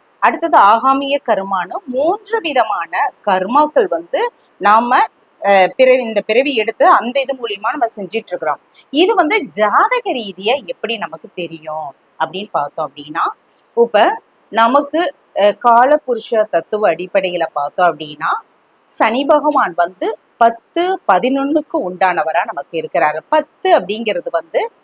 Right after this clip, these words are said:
கர்மஸ்தானம். ஓகேங்களா? அப்படிங்கிறப்ப அந்த கர்மஸ்தானாதிபதி நம்மளுடைய ஒவ்வொரு ஜாதக அடிப்படையிலையும், ஏன்னா இப்ப ஒவ்வொருத்தருக்கும்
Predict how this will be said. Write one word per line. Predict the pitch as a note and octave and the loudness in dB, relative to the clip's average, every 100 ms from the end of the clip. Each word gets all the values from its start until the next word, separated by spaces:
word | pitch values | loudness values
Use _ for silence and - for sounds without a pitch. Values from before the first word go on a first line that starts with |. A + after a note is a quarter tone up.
| _ _ | _ _
கர்மஸ்தானம். | A#3+ F#3 F#3 F#3 - D#3 C#3+ - _ - | 0 2 0 -4 -2 -4 -4 -10 _ -6
ஓகேங்களா? | G#3 C4+ G#3 A#3 C#4 - _ _ | -2 0 0 0 0 -4 _ _
அப்படிங்கிறப்ப | A3+ B3 F#4 F4+ - E4+ | 0 2 0 0 2 2
அந்த | D#4 G3+ F3+ - | 2 0 -2 2
கர்மஸ்தானாதிபதி | C#4 E4 A4+ A#4 - A#3+ G3+ B3 C#4+ B3+ F3 E3 E3 E3+ D#4+ - _ _ - | 2 4 0 -2 0 0 2 2 0 -2 -4 -4 -4 -6 -8 -10 _ _ -2
நம்மளுடைய | A3 A#3 C4 A#3 G#3 D4+ | 0 4 4 4 0 -4
ஒவ்வொரு | B3 A#3 B3+ F#4 A4+ A#4 | -4 -6 0 2 4 4
ஜாதக | A3 G#3+ F3 G3 C4+ C4+ | 4 4 6 4 2 0
அடிப்படையிலையும், | F3 F#3 G#3+ F3 E3 E3 F3 D#3+ _ - | -4 -2 0 0 0 -4 -6 -10 _ -4
ஏன்னா | G#3 A#3 | 0 0
இப்ப | C4+ G#3 | 0 -2
ஒவ்வொருத்தருக்கும் | A3 C4 E4 - G#3 - B3 | -4 -2 -4 -2 -6 -4 -4